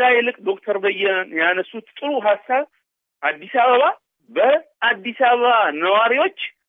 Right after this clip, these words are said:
የአስተዳደር ዘዬና አስተዳደሩ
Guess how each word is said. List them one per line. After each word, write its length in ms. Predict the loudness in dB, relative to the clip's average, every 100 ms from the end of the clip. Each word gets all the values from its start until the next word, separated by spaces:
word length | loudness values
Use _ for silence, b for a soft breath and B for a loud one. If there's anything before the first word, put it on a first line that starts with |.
| _
የአስተዳደር 880 | -8 -6 -6 -6 -4 0 0 2 0 -2 -14 _ -6
ዘዬና 460 | 0 0 0 -2 -4 -4
አስተዳደሩ 640 | -6 -6 -2 0 0 -2